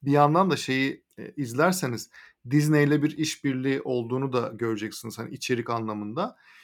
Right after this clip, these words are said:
Şimdi şöyle bir deneyim yaşadığımızı varsayalım. Şimdi bir kere hep bizim konuştuğumuz şey vardı ya, eee,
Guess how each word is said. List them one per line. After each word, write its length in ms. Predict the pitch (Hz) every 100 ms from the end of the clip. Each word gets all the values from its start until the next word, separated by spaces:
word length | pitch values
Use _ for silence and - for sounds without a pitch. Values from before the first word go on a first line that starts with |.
| -
Şimdi 180 | 143
şöyle 420 | - - 196 233 180
bir 220 | 208 185 -
deneyim 480 | 143 160 175 180 160
yaşadığımızı 720 | 151 147 127 135 135 123 120
varsayalım. 440 | 113 104 - 131
Şimdi 240 | - 160
bir 80 | 196
kere 380 | 190 147 175 - _ - _
hep 220 | - 214
bizim 200 | 180 160
konuştuğumuz 640 | 185 165 165 - 160 160 156
şey 220 | 151 151
vardı 320 | 147 139 147
ya, 220 | 151 104 - _ _ _ _ _ -
eee, 420 | 127 120 120 -